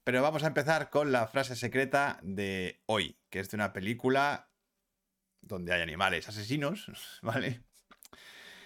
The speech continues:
Y que a mí me hace mucha gracia. Es muy fácil, la vais a adivinar enseguida.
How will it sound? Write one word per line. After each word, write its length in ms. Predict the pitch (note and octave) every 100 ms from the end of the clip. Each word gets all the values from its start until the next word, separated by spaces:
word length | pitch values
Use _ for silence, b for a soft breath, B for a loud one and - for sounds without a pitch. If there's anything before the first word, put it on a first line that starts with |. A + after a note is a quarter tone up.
| B B -
Y 380 | A2 C3 C3 B2
que 80 |
a 40 | A#2+
mí 80 | A#2
me 140 | G2
hace 140 | E2+
mucha 200 | F#2 D#2+
gracia. 240 | F2 F2+ G2
Es 80 | C3+
muy 120 | A#2+
fácil, 300 | F#2+ F2 - -
la 80 | D#2+
vais 160 | G2
a 60 | G#2
adivinar 260 | F#2+ F2+ E2+
enseguida. 420 | G2 E2 D#2